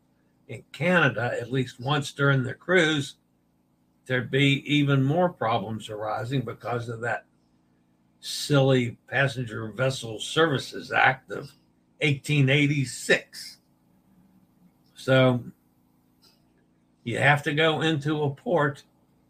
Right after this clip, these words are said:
out of the country after you sail from a U S port,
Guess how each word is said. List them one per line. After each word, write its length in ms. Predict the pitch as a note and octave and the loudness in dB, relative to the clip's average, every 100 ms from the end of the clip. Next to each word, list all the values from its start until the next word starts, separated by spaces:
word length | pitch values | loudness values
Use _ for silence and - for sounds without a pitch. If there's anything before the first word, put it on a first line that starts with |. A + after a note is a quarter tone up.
| _ _ _ _ _ _ - | _ _ _ _ _ _ 2
out 200 | C3+ C#3+ | 6 6
of 140 | D3 C#3 | 4 -2
the 80 | |
country 640 | C#3 F3 F3+ B2 C3+ A#2+ - | 0 2 2 0 -2 -2 -2
after 320 | B2+ B2+ - | 0 0 -2
you 220 | C#3 C#3 C3+ | 0 0 0
sail 380 | - E3+ D3+ | 2 4 4
from 240 | A#2+ B2 A#2+ | 0 -4 -2
a 40 | |
U 260 | C3 C3+ C3+ | 0 2 0
S 180 | B2 - | -2 -6
port, 460 | - E3+ A2+ - | -8 -2 -2 -4